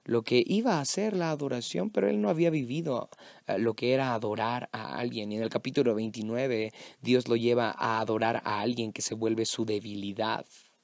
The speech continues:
Sí, quiero que me acompañes en esto porque, eh, quizá puede parecer un poco confuso ahora,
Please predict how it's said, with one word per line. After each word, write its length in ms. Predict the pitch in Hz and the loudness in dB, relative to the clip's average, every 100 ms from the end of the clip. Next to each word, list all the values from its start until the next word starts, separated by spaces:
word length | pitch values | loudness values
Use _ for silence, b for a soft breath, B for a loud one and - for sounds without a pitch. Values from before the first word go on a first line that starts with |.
| _ b b b | _ b b b
Sí, 280 | - - 143 | -6 -2 0
quiero 180 | - 214 | 2 2
que 80 | |
me 80 | 185 | 2
acompañes 640 | 110 107 101 110 156 156 - | 0 -4 -4 -2 -2 -4 -4
en 100 | 110 | -6
esto 240 | 123 131 | -4 -4
porque, 340 | 120 113 110 B B B | -4 -4 -4 B B B
eh, 200 | 110 98 | 0 0
quizá 320 | - 117 127 | 0 0 0
puede 180 | 127 135 | 4 4
parecer 280 | 135 120 - | 4 0 -2
un 60 | 123 | -4
poco 180 | 120 | -6
confuso 460 | 135 127 120 139 - | -2 -4 -2 -2 2
ahora, 320 | 170 180 190 | 4 4 0